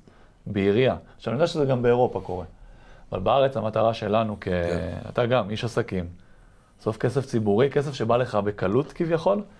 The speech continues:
Speaker 1: זה כסף שיותר, יותר קשה לנהל אותו כמו שצריך, ולכוון אותו למקומות הנכונים.
Speaker 2: תראה, אתה, זה קשה, קבוצ-,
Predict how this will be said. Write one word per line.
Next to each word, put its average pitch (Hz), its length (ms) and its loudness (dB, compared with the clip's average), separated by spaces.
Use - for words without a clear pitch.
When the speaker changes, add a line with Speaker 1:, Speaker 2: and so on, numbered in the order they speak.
Speaker 1:
זה - 80 -8
כסף 113 180 0
שיותר, 113 280 0
יותר 113 200 -2
קשה 127 240 -4
לנהל 110 320 2
אותו 104 160 -2
כמו 107 180 -6
שצריך, 113 480 -4
ולכוון 107 360 -2
אותו 110 180 0
למקומות 107 360 -4
הנכונים. 107 380 -6
Speaker 2:
תראה, 117 320 2
אתה, - 120 -14
זה 113 120 -6
קשה, 131 260 2
קבוצ-, 127 440 0